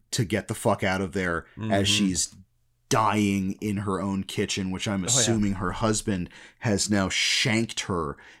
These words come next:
Speaker 1: and with her dying breath, instead of calling an ambulance, just decides to call Ann and Paul and be like, "You need to get out of the house. Can I
Speaker 2: So I
Speaker 1: borrow
Speaker 2: guess
Speaker 1: some sugar?"
Speaker 2: <laughs> That's another example of somebody who's, I mean, they're in on it, but they're not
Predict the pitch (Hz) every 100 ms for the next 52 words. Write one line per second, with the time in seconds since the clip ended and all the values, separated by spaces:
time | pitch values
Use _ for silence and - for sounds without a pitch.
0 | - 98 107 104 107 101 - 98 95 98
1 | 101 92 95 90 - 87 - - 98 90
2 | 82 - 107 90 87 82 82 82 82 78
3 | 76 - 85 - 85 - 90 85 - 87
4 | - 87 82 80 76 71 87 78 73 82
5 | 85 - 233 254 233 185 147 - 160 -
6 | - - - - 262 247 202 135 120 117
7 | - 208 202 151 104 - - - - -
8 | 202 208 202 175 123 131 131 151 131 -
9 | 190 175 - - _ _ _ _ _ _
10 | - 123 131 135 131 123 123 120 123 113
11 | 120 135 113 104 101 101 107 - 104 101
12 | 101 98 101 98 95 - - - - _
13 | - 107 107 104 101 - 98 117 110 98
14 | 98 101 98 101 98 101 -